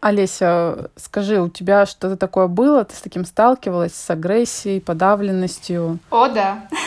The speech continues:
Speaker 2: <laughs> Бывало. А я заметила, кстати, что... Во-первых, это происходило, конечно же, неоднократно со мной в том числе. А, я не святой человек и, а, далеко не самый позитивный человек.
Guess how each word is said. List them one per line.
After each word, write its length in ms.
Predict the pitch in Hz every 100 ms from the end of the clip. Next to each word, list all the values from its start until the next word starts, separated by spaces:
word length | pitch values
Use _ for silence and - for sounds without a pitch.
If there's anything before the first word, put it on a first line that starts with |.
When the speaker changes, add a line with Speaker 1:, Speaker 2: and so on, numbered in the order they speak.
| 349 320 294 294 - -
Speaker 2:
<laughs> 880 | - - - - - 453 415 370 294
Бывало. 500 | 226 214 208 196 196 -
А 140 | 220 220 214 196
я 260 | 196 214 214
заметила, 640 | 214 208 220 - 233 214 214
кстати, 400 | - 196 202 208
что... 600 | - - 214 202 196 101 214 - - - _ - - -
Во-первых, 320 | 226 311 330
это 120 | -
происходило, 540 | 226 226 226 214 226 247
конечно 420 | 220 196 214 226
же, 140 | 214
неоднократно 720 | 208 190 190 190 190 190 - 214
со 200 | - 202
мной 340 | 190 185 190
в 80 | 214
том 220 | - 208 220
числе. 520 | 220 - - 202 190 - - -
А, 220 | 180 202 202
я 180 | 208 214
не 200 | 214 208
святой 400 | - 202 202 196
человек 680 | 196 220 196 190 196 233 - - - - - - - -
и, 440 | 208 208 208 208 208
а, 540 | 196 - - - - -
далеко 420 | 214 220 220 220
не 140 | 208 208
самый 400 | - 208 202 208
позитивный 680 | 226 226 240 - 214 220 220
человек. 600 | 240 220 214 208 214